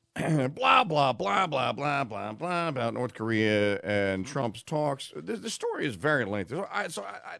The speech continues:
look, read the story. I, I, I, I, I really don't feel like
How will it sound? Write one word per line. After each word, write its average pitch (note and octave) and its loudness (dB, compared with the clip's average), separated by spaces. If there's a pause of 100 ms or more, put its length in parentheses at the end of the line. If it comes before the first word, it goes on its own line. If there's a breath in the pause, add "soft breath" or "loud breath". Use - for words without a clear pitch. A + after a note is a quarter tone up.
(300)
look, G3+ -4
read C#4 -6
the D#3+ -4
story. A2+ -2
I, E3 0 (140)
I, D#3+ -2
I, D3+ -4 (140)
I, E3+ -4 (140)
I C3 -8
really D3 -4
don't B2+ -4
feel F2+ -4
like D2+ -6